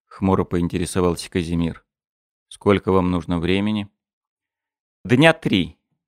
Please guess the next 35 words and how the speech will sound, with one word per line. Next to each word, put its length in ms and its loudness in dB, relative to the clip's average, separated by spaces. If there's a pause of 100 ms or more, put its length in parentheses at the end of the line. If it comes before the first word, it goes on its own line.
(120)
Хорошо. 600 0 (880)
Утром 300 6
четвёртого 600 4
дня 180 4
я 140 6
начну 380 0
обстрел 440 -2
города». 500 -6 (960)
Мы, 80 2
скорее 320 4
всего, 220 0
не 100 2
сможем 380 0
договориться 480 -2
по 100 -4
всем 220 -4
вопросам. 560 -4 (220)
Сигизмунд 640 2
ни 100 2
за 140 2
что 220 -2
не 100 2
пойдёт 380 -2
на 100 -2
суд. 360 -8 (220)
Это 160 -4
ведь 160 0
гарантированная 680 2
позорная 480 -2
смерть 420 -6
на 140 -6
эшафоте. 560 -12 (1040)
Это 260 -4
ваши 340 4
проблемы. 680 -4